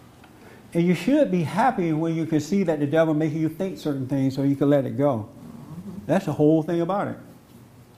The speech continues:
But I get it all the time. It come with my job. All right,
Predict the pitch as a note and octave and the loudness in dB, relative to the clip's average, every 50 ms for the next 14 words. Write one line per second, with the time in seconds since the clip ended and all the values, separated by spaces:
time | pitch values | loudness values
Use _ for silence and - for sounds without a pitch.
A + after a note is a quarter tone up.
0 | - - - - - - - - - - C#3+ C#3 D3+ F#3 F3 E3+ D#3 C#3+ C3+ C3+ | -20 -20 -20 -20 -20 -20 -20 -20 -6 -2 2 6 6 6 6 6 4 4 4 2
1 | C3 C3+ C3+ C3+ C3+ C#3 A#2+ A2+ A2+ - - - - - - - - D#3+ D3+ D3+ | 2 2 0 -2 -2 -4 -6 -6 -8 -10 -14 -18 -20 -20 -20 -8 -4 -2 -2 0
2 | D3 C#3 C#3 C3+ C3+ C3+ C3 A#2+ A#2+ A#2 A2+ A#2 A2 - - - - - - - | 0 0 0 0 0 -2 -2 -2 -4 -6 -6 -8 -12 -14 -18 -20 -20 -20 -20 -20
3 | - - - - - - - - - - - - - - - - - - - - | -20 -20 -20 -20 -20 -20 -20 -20 -20 -20 -20 -20 -20 -20 -20 -20 -20 -20 -20 -20
4 | - - - - - - - - - - - D3 D#3+ E3+ E3+ D#3+ | -20 -20 -20 -20 -20 -20 -20 -20 -18 -4 2 4 6 6 6 4